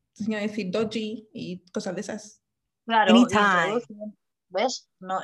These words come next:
Speaker 2: yo no lo sé, no lo veo. Me voy a la Escuela Oficial de Idiomas, que en Madrid la tengo que poner subtítulos igual a veces.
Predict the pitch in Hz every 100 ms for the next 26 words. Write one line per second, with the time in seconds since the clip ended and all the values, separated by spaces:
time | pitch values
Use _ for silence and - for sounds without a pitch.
0 | 196 214 226 247 220 - 165 185 190 143
1 | 135 156 165 180 208 247 233 - 214 208
2 | 202 190 196 226 277 285 - 175 175 202
3 | 262 277 214 196 277 226 190 165 175 175
4 | 165 147 135 - 165 - - -